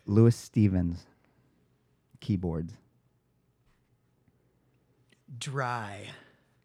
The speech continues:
Speaker 1: <laughs> There, there was a time where, where Louis Stevens was one of the coolest looking motherfuckers on the planet.
Speaker 2: Yeah,
Speaker 1: Wh-
Speaker 2: he's great. He's so funny. He's so,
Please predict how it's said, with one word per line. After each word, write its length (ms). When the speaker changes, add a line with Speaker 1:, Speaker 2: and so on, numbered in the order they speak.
Speaker 1:
<laughs> 80
There, 160
there 160
was 140
a 80
time 420
where, 220
where 300
Louis 400
Stevens 480
was 160
one 100
of 60
the 60
coolest 360
looking 220
motherfuckers 640
on 100
the 80
planet. 420
Speaker 2:
Yeah, 420
Speaker 1:
Wh- 40
Speaker 2:
he's 180
great. 460
He's 280
so 720
funny. 420
He's 260
so, 480